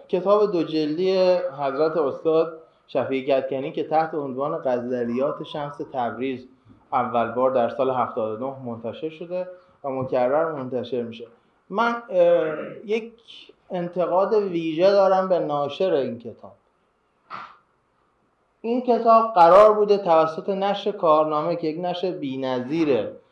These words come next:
از نظر کتاب پردازی در ایران منتشر بشه که هیچ وقت منتشر نمیشه تا اینکه نهایتاً انتشارات سخن به عنوان ناشر تقریباً انحصاری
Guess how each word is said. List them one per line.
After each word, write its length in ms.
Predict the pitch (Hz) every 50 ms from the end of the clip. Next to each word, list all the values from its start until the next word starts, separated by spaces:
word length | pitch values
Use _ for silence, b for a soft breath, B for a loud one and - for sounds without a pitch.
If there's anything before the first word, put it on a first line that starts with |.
| _ _ -
از 120 | 135 127
نظر 300 | 123 123 120 120 131 143
کتاب 480 | 151 - - 139 123 - 127 117 113 117
پردازی 500 | 127 123 117 117 110 117 113 110 117 135
در 140 | 131 127 117
ایران 220 | 113 117 127 131
منتشر 540 | 131 120 113 113 113 117 107 - - 160 180
بشه 380 | 202 202 - - 196 190 196 196 196 b b b b b
که 80 | - 151
هیچ 180 | 147 156 160 180
وقت 160 | 160 147 139
منتشر 500 | 135 127 127 135 127 123 - 165 151 151
نمیشه 300 | 170 196 202 202 220 202
تا 480 | 202 - - 170 165 185 202 214 208
اینکه 300 | - 202 202 202 202 208
نهایتاً 560 | 196 190 160 151 147 143 143 139 139 139 139 165
انتشارات 640 | 180 180 170 156 139 143 127 - 147 147 156 151 -
سخن 560 | - 127 - - 147 151 160 175 180 196 190 - - b b b b b b b
به 60 | -
عنوان 420 | 127 120 117 120 139 147 151 147 143
ناشر 380 | 131 123 120 123 - 156 156
تقریباً 520 | 151 151 147 131 123 120 123 127 127 123 143
انحصاری 1000 | 170 180 160 143 131 127 123 120 120 - 131 120 120 117 117 117 117 113 110